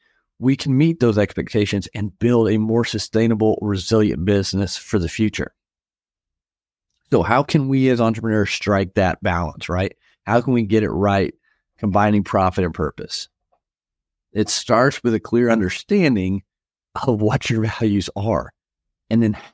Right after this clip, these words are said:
how they align with your business objectives. After that, we can identify those opportunities to integrate purpose-driven initiatives into our day-to-day operations. So whether it's through ethical sourcing practices, employee volunteer programs, or philanthropic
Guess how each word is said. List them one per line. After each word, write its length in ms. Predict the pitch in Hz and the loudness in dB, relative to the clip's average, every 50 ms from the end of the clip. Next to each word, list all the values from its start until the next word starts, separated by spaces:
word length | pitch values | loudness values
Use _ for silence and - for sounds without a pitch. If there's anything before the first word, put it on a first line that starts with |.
| _ | _
how 220 | - 117 120 143 139 | -2 0 2 2 2
they 160 | 135 131 127 | 2 0 0
align 800 | 120 113 104 117 123 143 143 147 127 113 107 107 107 92 78 87 | 0 -2 -2 -4 -4 -4 -2 -2 -2 -2 -2 -2 -2 -4 -4 -2
with 280 | 101 113 104 107 - - | 0 2 2 0 0 0
your 140 | 110 110 | -2 0
business 460 | 101 90 104 98 92 - 95 87 - - | 0 0 0 0 0 -2 -4 -4 -4 -4
objectives. 680 | 87 80 95 107 110 - - 87 - - - - - _ _ _ _ _ _ _ _ _ - | -4 0 0 0 0 -2 -6 -8 -8 -10 -12 -18 -18 _ _ _ _ _ _ _ _ _ -4
After 240 | 135 131 120 123 117 | -2 -2 2 2 2
that, 260 | 127 135 135 - - | 4 2 2 2 0
we 100 | 131 123 | 0 0
can 120 | - 117 | 0 0
identify 580 | 110 107 104 110 123 139 156 - - 107 101 104 | 0 0 0 0 2 2 2 0 0 0 0 2
those 200 | 101 104 101 110 | 0 0 0 0
opportunities 760 | 101 104 - - - 120 127 123 117 104 95 92 90 - - | 0 -2 -2 -4 -6 -4 -2 0 0 0 0 0 -2 -4 -6
to 200 | - - 120 - - _ | -6 -6 -6 -6 -6 _
integrate 640 | - 117 127 123 - - 123 107 113 117 113 107 104 - _ _ | -2 0 0 0 -2 -4 -2 0 2 2 2 2 0 -2 _ _
purpose-driven 800 | - - 131 123 - 117 107 - - 113 110 104 104 101 92 - | -6 -4 -4 -2 -2 -4 -10 -4 0 0 2 2 2 0 0 0
initiatives 680 | - 107 107 110 110 107 - - - 95 90 90 - - _ _ _ _ _ _ _ _ - | 0 0 2 0 0 0 -2 -2 -2 -2 -2 -2 -4 -10 _ _ _ _ _ _ _ _ -4
into 360 | 139 147 139 127 - - 139 | -2 -2 -2 -2 0 0 2
our 120 | 123 117 | 2 2
day-to-day 540 | 107 92 98 107 110 110 101 95 98 98 90 | 2 2 2 2 2 2 0 0 0 0 0
operations. 760 | 85 78 78 - 90 76 64 - - - - - - - - _ _ _ _ _ _ _ _ _ _ _ _ _ _ _ _ | 0 0 -2 -4 -4 -6 -6 -6 -10 -14 -16 -18 -18 -20 -20 _ _ _ _ _ _ _ _ _ _ _ _ _ _ _ _
So 160 | - - 113 | -10 -4 0
whether 240 | 123 156 180 180 151 | 2 2 4 2 2
it's 180 | 113 - - - | 0 -2 -8 -6
through 280 | - - 123 113 - - | -2 -2 -2 0 0 -2
ethical 380 | 104 113 - - - - 98 92 | -4 -4 -4 -6 -8 -6 -6 -8
sourcing 480 | - - - 107 110 104 - 113 104 | -6 -2 0 0 0 0 0 -2 -2
practices, 920 | - 117 104 107 104 - - - - - 110 110 107 107 104 107 104 90 - | 0 0 0 0 -2 -4 -8 -10 -4 -2 0 0 0 2 0 0 0 -2 -4
employee 500 | - 98 92 - - - 107 113 110 110 | -6 -6 -6 -6 -6 -2 2 2 4 4
volunteer 640 | 101 104 98 92 90 85 - - - 143 151 135 | 2 2 0 0 -2 -4 -4 -4 -2 -2 -2 -2
programs, 920 | 127 - 147 139 131 127 123 120 120 117 117 117 113 113 113 113 110 104 | -2 -2 0 0 0 0 0 0 0 0 0 0 0 0 0 0 -2 -4
or 220 | - - 95 95 87 | -4 -2 -2 -2 -2
philanthropic 960 | - - 113 110 110 110 101 90 - - 104 98 101 101 - 107 101 - - | 0 2 2 4 4 2 0 0 0 2 2 2 2 2 0 0 -2 -2 -6